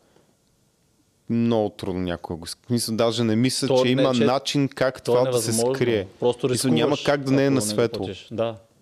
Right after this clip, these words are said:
Speaker 1: Да.
Speaker 2: То просто рискуваш, ако не го платиш. Това е. То, то винаги, то, то е на светло, просто може още да не са те видели, ма ти си на светло.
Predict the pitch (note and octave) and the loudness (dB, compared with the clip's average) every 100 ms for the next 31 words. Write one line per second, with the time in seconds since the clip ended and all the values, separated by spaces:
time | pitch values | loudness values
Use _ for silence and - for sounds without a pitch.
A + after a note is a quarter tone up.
0 | _ - G2+ G2 - - G#2 A#2+ - A#2 | _ -6 -4 -6 -8 -6 -2 -4 -4 -8
1 | - C3 - A#2 A#2 A2+ G#2+ A2 - G2 | -4 -4 -4 -8 -6 -4 -4 -8 -8 -10
2 | - A2+ G#2 - G#2 G#2 G#2 - G#2+ C3 | -6 -4 -4 -2 -2 -2 -4 -4 -2 0
3 | C3+ C3+ C#3 C3+ D3 E3+ F3 - C#3+ D3+ | -2 0 0 2 2 2 2 0 2 2
4 | F3 G#3+ A#3 - - - - - D#3 D#3+ | 0 -2 -4 -14 -20 -20 -10 0 0 2
5 | D#3+ E3 E3 D#3+ E3+ D3+ F3 E3+ E3+ C#3+ | 2 4 4 4 2 2 2 2 0 2
6 | D#3 D3 C#3 - C#3+ D#3+ - D#3+ D#3 | 2 4 0 -2 -2 -2 2 2 0